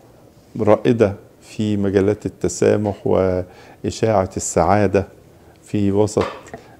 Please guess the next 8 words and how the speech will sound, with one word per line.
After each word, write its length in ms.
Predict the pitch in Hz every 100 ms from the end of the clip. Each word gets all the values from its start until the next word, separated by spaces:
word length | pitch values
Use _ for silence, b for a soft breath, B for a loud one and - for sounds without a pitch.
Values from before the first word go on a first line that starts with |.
| 117
الناس 580 | 95 101 104 104 - 98
هناك، 340 | 95 101 113 - B B B -
والبحث 1300 | 104 101 98 95 92 - - - 95 95 117 - -
عن 380 | 92 95 98 101
إن 420 | - 92 92 92
الإنسان 680 | 92 95 92 101 98 113 104
يبقى 560 | 101 - 92 98 95 95
راضي 420 | 107 107 104